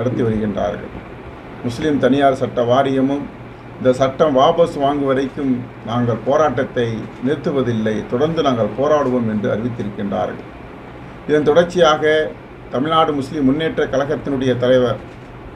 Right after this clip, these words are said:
பேராசிரியர் ஜவஹர்லால் அவர்கள் தொடர் போராட்டத்தை அறிவித்திருக்கின்றார். வருகின்ற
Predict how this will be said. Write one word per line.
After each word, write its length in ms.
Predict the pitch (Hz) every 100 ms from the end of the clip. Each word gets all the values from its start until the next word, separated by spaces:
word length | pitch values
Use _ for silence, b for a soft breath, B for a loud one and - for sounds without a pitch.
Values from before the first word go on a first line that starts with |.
| -
பேராசிரியர் 600 | 131 156 156 151 135 123
ஜவஹர்லால் 460 | 117 139 156 147 127
அவர்கள் 360 | 120 117 131 131 - - - - - - - 135
தொடர் 260 | 165 190 135
போராட்டத்தை 580 | 147 151 131 120 135 131 123
அறிவித்திருக்கின்றார். 840 | 117 135 - 107 101 104 101 98 - - - - - - - -
வருகின்ற 460 | 131 170 175 160